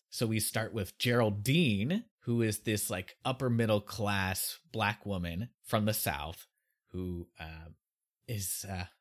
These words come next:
extremely prudish, I guess is the way I'd, I'd say it. And she's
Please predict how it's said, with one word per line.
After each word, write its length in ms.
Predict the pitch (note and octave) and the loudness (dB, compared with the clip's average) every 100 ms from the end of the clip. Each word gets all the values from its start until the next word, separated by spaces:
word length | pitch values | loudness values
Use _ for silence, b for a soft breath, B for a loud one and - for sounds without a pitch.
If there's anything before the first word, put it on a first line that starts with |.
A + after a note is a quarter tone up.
| _ _ - | _ _ -4
extremely 600 | - - - C#4 C#4 A3 | 2 2 4 2 6 6
prudish, 640 | - - C#3+ F#2+ D#2 - - | 4 4 4 4 2 -2 0
I 120 | A#2+ | 0
guess 240 | G#2+ G2+ | 2 0
is 120 | F#2+ - | -4 -4
the 80 | |
way 340 | G2+ F#2 D#2+ E2 _ | -4 -2 -4 -8 _
I'd, 60 | G2 | -4
I'd 120 | F#2 | -4
say 240 | - F2 | -4 -4
it. 120 | E2+ - b b _ C3 | -4 -10 b b _ 0
And 160 | B2+ | 0
she's 340 | B2 B2+ A2+ | 2 2 2